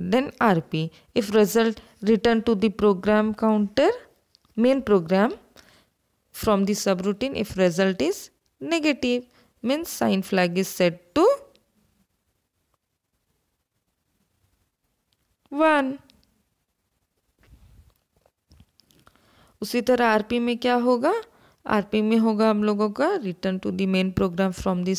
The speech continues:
subroutine if result is positive, मार्क ज़ीरो हुआ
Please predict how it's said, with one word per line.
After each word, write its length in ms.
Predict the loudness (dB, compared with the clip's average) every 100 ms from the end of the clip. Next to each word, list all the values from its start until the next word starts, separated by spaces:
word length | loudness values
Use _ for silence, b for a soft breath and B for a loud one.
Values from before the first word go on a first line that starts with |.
| -4
subroutine 580 | -6 -6 -6 -6 -4 -6
if 120 | -4
result 440 | -4 -2 -2 -4 -4
is 220 | -6 -6 -2
positive, 440 | 0 0 -4 -6 -10 _ _ _ _ _ _ -6
मार्क 180 | -4
ज़ीरो 340 | -4 -4 -2 -2
हुआ 320 | -4 -6 -8